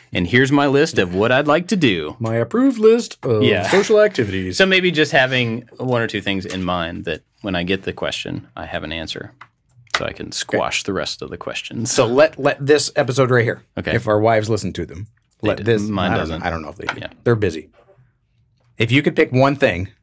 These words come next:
Speaker 2: that you would like to do, because you have enough stuff, right? We have enough stuff.
Speaker 1: Yes.
Speaker 2: That you wanna do, that you've always kinda secretly wanted to do, but you kinda haven't done it, that would be a cool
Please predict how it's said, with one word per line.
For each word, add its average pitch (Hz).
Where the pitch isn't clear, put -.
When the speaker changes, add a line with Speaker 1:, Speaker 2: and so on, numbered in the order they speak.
Speaker 2:
that 110
you 120
would 123
like 113
to 117
do, 98
because 117
you 131
have 160
enough 160
stuff, -
right? 101
We 110
have 98
enough 101
stuff. -
Speaker 1:
Yes. -
Speaker 2:
That -
you 117
wanna 156
do, 110
that 95
you've 98
always 233
kinda 208
secretly 196
wanted 170
to 165
do, 170
but 123
you 123
kinda 190
haven't 165
done 156
it, -
that 117
would 117
be 123
a 120
cool 139